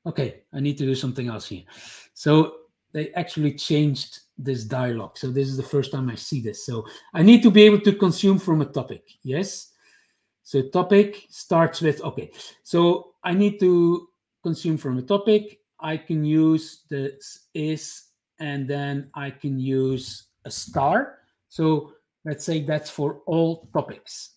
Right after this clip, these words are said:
okay? So, and then the consumer group, same thing. I will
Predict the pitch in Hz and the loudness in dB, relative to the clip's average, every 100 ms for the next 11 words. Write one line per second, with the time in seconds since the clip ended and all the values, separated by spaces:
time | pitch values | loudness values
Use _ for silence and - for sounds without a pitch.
0 | _ - 151 156 190 - _ _ _ _ | _ -14 -6 -4 -6 -10 _ _ _ _
1 | - 143 139 135 _ _ _ _ _ _ | -4 0 0 -2 _ _ _ _ _ _
2 | _ _ _ _ _ _ _ _ _ _ | _ _ _ _ _ _ _ _ _ _
3 | _ _ _ _ _ _ _ _ _ _ | _ _ _ _ _ _ _ _ _ _
4 | 160 156 147 165 170 151 143 139 - 202 | -6 -4 -2 -2 -2 -4 -6 -8 -2 2
5 | 208 160 185 185 185 - _ _ - - | 2 2 4 4 2 -6 _ _ -20 -12
6 | - 147 - 175 175 175 165 _ 151 139 | -6 -6 -6 -4 -4 -4 -8 _ -8 -6
7 | 135 143 139 135 139 | -4 -4 -2 -4 -6